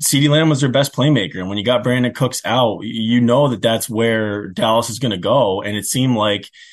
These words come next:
what Dallas did was just line up CeeDee in the slot, knowing that D J Reed nor Sauce Gardner would follow him there. And they just kept hitting him. And he kept making plays and kept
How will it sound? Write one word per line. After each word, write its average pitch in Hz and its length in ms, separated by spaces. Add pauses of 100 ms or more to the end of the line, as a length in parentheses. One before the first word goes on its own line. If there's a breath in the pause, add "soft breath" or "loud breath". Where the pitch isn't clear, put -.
(400 loud breath)
what 127 220
Dallas 113 340
did 147 240
was 104 160
just 107 160
line 104 240
up 113 80
CeeDee 117 260
in 123 60
the 135 80
slot, 110 460
knowing 107 240
that 107 160
D 107 100
J 107 160
Reed 104 300
nor 101 160
Sauce 101 280
Gardner 104 380
would 92 140
follow 120 400
him 90 100
there. 98 460
And 110 160
they 113 100
just 123 240
kept 143 260
hitting 110 240
him. 101 300 (760)
And 131 200
he 120 140
kept 110 240
making 104 280
plays 120 340
and 90 120
kept - 240